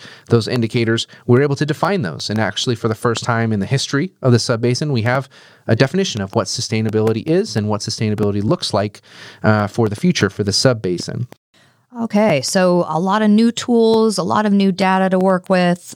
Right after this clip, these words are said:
Speaker 2: um, with regard to groundwater management. So it, it sounds like, uh, just going through the process has been beneficial for, for the two G S As. So that's, that's great. Herb, we're, we're getting ready to wrap up here.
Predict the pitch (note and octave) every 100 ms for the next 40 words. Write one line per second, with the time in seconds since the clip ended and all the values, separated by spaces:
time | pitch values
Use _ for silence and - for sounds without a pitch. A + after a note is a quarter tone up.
0 | - E3 D3+ D3 D#3+ F3 E3 E3 E3 D#3+
1 | E3 D#3+ D#3 D3+ D3+ D3+ D3+ B2+ B2 B2+
2 | - B2+ - D#3+ D3 - D#3+ D#3 D#3 C#3+
3 | - D3+ C#3+ C3+ C3 - E3+ - D#3+ D#3
4 | D3+ F3 E3 - - C3+ C#3 - C3 B2
5 | C3+ B2 B2 - - _ _ _ - F3+
6 | E3 D3 C3+ C#3 C3 - C3+ B2+ B2 B2+
7 | C3+ _ _ _ _ E3 C#3 C#3 - C3+
8 | C3+ B2+ B2 B2 A#2 A#2+ - C#3+ C3+ -
9 | - D#3+ C3 - C3 B2 B2 - _ _
10 | - - _ _ _ _ _ _ _ -
11 | - A#3+ C#4 D4+ G3+ F#3 - F3+ F#3 F#3
12 | B3 A#3 A#3 A3+ G#3 G3 G#3 - - E3+
13 | D3 E3+ F3+